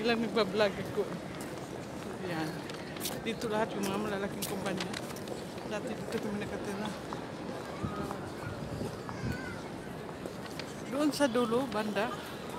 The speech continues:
papuntang Champs-Élysées. Well, sana magustuhan niyo. Okay.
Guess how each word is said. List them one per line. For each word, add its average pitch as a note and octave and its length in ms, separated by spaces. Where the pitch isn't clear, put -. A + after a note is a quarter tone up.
papuntang A#3+ 400
Champs-Élysées. C4 800
Well, A#3+ 160
sana A3+ 160
magustuhan G#3 480
niyo. F#3 140
Okay. - 160